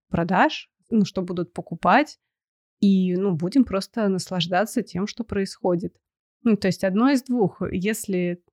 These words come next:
ты хочешь, э, достичь цели, ты делаешь что-то, чтобы достичь этой цели. Если цель действительно творчество,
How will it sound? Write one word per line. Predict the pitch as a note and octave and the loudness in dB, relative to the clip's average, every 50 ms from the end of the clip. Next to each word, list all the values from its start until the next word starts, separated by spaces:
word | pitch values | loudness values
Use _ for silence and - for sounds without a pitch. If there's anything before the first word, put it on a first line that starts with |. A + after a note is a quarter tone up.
| _ _ | _ _
ты | - G3 F#3+ F3+ | 0 0 0 0
хочешь, | - - F#3 F3+ F3 - F#3 E3 - - F3+ | 0 0 -2 -2 0 -2 0 0 0 0 0
э, | F3+ E3+ | -2 -2
достичь | E3+ F3+ F3 - _ G3 F3+ - - | -2 -4 -6 -4 _ -6 -6 -6 -8
цели, | - - - A3+ D4+ F4 D4 G#3 | -6 0 2 2 4 4 2 2
ты | - - - G3 A3+ A#3+ A3 | 0 -2 -4 -2 0 0 0
делаешь | F3 E3+ G3+ A#3 G#3+ F3 E3+ - E3+ - - - - _ _ _ _ _ _ _ _ | 0 -2 0 0 0 0 -2 -4 -4 -6 -10 -10 -14 _ _ _ _ _ _ _ _
что-то, | - - - F#3 B3+ D4 - A#3+ E3+ | -10 0 2 4 2 4 2 0 -2
чтобы | - - F3+ E3 F3 | 0 -2 -4 -6 -4
достичь | E3 F3+ - - - A#3 - A3+ | -4 -6 -6 -6 -6 -6 -4 -4
этой | G#3 - F#3+ | -4 -4 -4
цели. | F#3 - - F#3 F3 D#3+ D#3+ F#3+ - _ _ _ _ _ _ _ _ _ | -4 -2 -2 -2 0 0 -2 -4 -6 _ _ _ _ _ _ _ _ _
Если | F3+ E3+ - G#3 F#3+ | -2 0 0 -2 -4
цель | - - A3 G#3 G#3 G3+ F3+ | -4 -2 0 0 0 0 0
действительно | E3+ F3+ - - - G3+ F#3+ - F#3 F#3 F3 E3+ E3+ E3 - | -2 -4 -4 -4 -4 -4 -2 -2 -2 0 0 0 0 -2 -4
творчество, | - - F#3 G3+ D4+ - - - C4+ - - F#3 F3 F3 E3 F3 E3+ | -2 0 2 2 2 2 0 -4 -6 -6 -4 -4 -2 0 -2 -2 -4